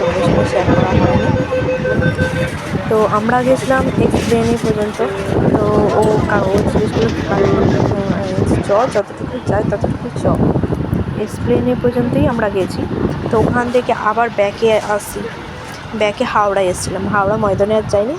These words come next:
হাওড়ায় এসেছি, কারণ ওখান থেকেই আবার ট্রেন ধরে বাড়ি যাবো। এবার তারপরে আমি ভিডিও করছি, সবাই দেখছে, আমার একটু ভিডিও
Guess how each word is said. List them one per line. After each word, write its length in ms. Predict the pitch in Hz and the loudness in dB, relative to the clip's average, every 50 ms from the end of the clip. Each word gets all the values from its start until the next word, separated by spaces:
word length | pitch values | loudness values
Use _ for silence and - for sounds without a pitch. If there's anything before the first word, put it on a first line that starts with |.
| - - | -4 -2
হাওড়ায় 460 | 240 220 208 196 202 196 196 196 - - - - - - - - | 0 0 0 2 2 0 0 0 -2 -2 -4 -8 -10 -6 -4 -2
এসেছি, 260 | 233 240 - - - | 0 0 0 0 0
কারণ 260 | - 247 220 214 208 | 0 0 0 2 0
ওখান 320 | 208 214 220 226 214 220 220 | 0 0 0 0 0 0 0
থেকেই 260 | 226 220 226 262 254 | -2 -2 0 0 0
আবার 220 | 220 208 214 214 208 - | 2 2 0 0 0 2
ট্রেন 200 | 220 220 220 214 220 | 0 0 2 2 0
ধরে 160 | 226 247 - - - | 0 0 0 0 0
বাড়ি 220 | 220 196 185 190 | 0 0 2 2
যাবো। 220 | 185 160 151 - - - - - - - - - - - - - - - - - - 622 - - - 226 | 0 0 -2 -2 -2 -4 -4 -6 -8 -12 -12 -10 -10 -8 -8 -8 -6 -6 -4 -4 -4 -4 -6 -6 -6 -2
এবার 120 | 233 226 208 - | 0 0 0 0
তারপরে 400 | 208 190 196 202 - 220 226 233 | -2 -4 -4 -4 -4 -2 0 0
আমি 240 | 208 202 196 214 214 | 0 0 0 -2 -2
ভিডিও 360 | 208 220 196 196 208 214 214 | 0 0 0 2 2 2 2
করছি, 300 | 208 226 226 - - - - | 2 2 2 0 -2 -4 -4
সবাই 220 | 202 190 196 190 190 - | -4 -2 -2 -2 -2 -2
দেখছে, 300 | 202 214 208 - - 175 - - - - - - - | -4 -4 -4 -4 -6 -6 -8 -8 -10 -10 -10 -10 -8
আমার 200 | 220 220 226 226 | -4 -2 0 0
একটু 240 | 226 - - - 202 - - - - - - - - - - - - - - - - - - 208 208 208 | 0 0 -2 -4 -6 -6 -6 -8 -8 -8 -6 -4 -2 -2 0 0 0 -2 -2 -4 -4 -2 -2 -2 -2 0
ভিডিও 300 | 214 226 214 214 226 | 0 -2 0 2 0